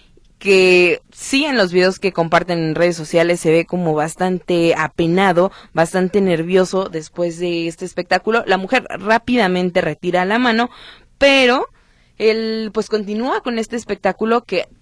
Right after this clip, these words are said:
si bien él no ha salido a decir nada al respecto, sus compañeros sí salieron a hablar de esto, porque dicen que, quieran o no, pues, es una situación de acoso, y que es isa-, exactamente igual de aberrante y de violento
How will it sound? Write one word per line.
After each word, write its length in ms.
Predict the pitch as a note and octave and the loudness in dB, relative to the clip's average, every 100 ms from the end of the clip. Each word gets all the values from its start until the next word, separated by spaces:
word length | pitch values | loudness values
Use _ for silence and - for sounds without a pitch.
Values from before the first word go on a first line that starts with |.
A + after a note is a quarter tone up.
| _ | _
si 180 | - F#3+ | -12 -2
bien 200 | G#3 G#3+ | -2 -2
él 160 | F3 F3+ | -4 -2
no 80 | F3+ | -2
ha 180 | F3 | -2
salido 360 | F3 F#3 F#3 F3+ | -4 -8 -4 -2
a 20 | |
decir 260 | E3+ F3+ F3 | -2 -6 -8
nada 200 | F3 E3+ | -6 -6
al 60 | |
respecto, 440 | E3+ F#3+ G3 - A#3 | -6 -8 -10 -8 -10
sus 220 | A3 G3 | -10 -8
compañeros 800 | A3 G#3+ G#3+ A3 A3+ A3 C#4+ - | -6 -4 -4 -4 -4 -4 -6 -10
sí 320 | F#3+ - A3+ G3+ | -18 -10 -8 -4
salieron 440 | A3 G#3 F3+ F#3 | -4 -4 -6 -6
a 60 | D3+ | -6
hablar 280 | D#3 D#3 | -4 -4
de 100 | D#3 D#3 | -4 -8
esto, 240 | - G3 - - | -6 -8 -8 -10
porque 260 | E3+ - F#3 | -10 -2 -2
dicen 280 | G3 A3+ G#3 - | -2 -6 -8 -10
que, 340 | F3 D#3+ D#3 - | -6 -4 -4 -6
quieran 320 | A#3 D4+ E4+ | -2 0 0
o 80 | B3+ | -2
no, 280 | G3+ A#3 - | -4 -6 -8
pues, 180 | - E3+ | -12 -10
es 120 | F#3 | -10
una 180 | A#3+ A#3 | -6 -6
situación 600 | A3+ F#3+ F3+ F3 G3 G3 | -8 -6 -6 -4 -8 -6
de 60 | F3+ | -6
acoso, 420 | - G3 D3+ C#3+ - - - | -4 -4 -4 -10 -16 -20 -16
y 100 | F3 | -2
que 120 | G#3+ | 0
es 100 | A3 | 0
isa-, 320 | A#3+ C4+ A#3 | -4 -2 -2
exactamente 960 | F#3 F#3 - C4+ C4+ F4 E4+ C#4 A3+ A#3+ | -2 -6 -2 -4 -2 -8 -6 -6 -4 -6
igual 380 | F3+ E3+ F3 F3+ | -6 -2 -2 0
de 140 | F#3+ | -2
aberrante 580 | E3 D#3 D#3 E3+ E3+ E3 | -2 -4 -4 -4 -4 -8
y 100 | E3 | -8
de 120 | D#3 | -8
violento 580 | D#3 D#3+ E3+ E3 E3+ | -6 -6 -6 -6 -6